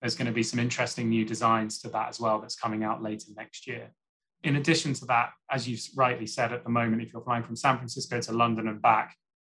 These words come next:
you've, you've got that clubhouse experience, whether it's at San Francisco or whether it's the Revivals Lounge, or then when you come back going through our, you know, world-renowned clubhouse that we do have from a Virgin Atlantic perspective. We are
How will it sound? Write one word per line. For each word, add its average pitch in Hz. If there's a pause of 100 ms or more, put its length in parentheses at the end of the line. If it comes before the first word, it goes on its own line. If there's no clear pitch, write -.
(200)
you've, 123
you've 123
got 135
that 120
clubhouse 120
experience, 110
whether 117
it's 117
at -
San 123
Francisco 131 (400)
or 120
whether 123
it's -
the 117
Revivals 131
Lounge, 127
or 123
then 123
when 120
you 117
come 120
back 120
going 113
through 117
our, 113
you 160
know, 117 (180)
world-renowned 117 (100)
clubhouse 110
that 92
we -
do 107
have 110 (180)
from -
a -
Virgin 107
Atlantic -
perspective. - (560)
We 151
are 135